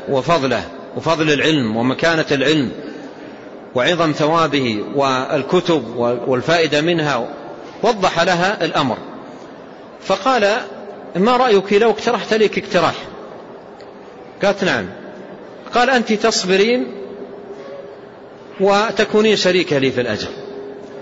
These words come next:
أنا أبذل جهودي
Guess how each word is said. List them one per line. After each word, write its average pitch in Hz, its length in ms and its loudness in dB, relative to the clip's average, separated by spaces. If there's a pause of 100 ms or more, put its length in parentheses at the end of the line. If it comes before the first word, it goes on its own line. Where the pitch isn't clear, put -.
(580)
أنا 190 440 2
أبذل 170 460 2 (920)
جهودي 160 600 2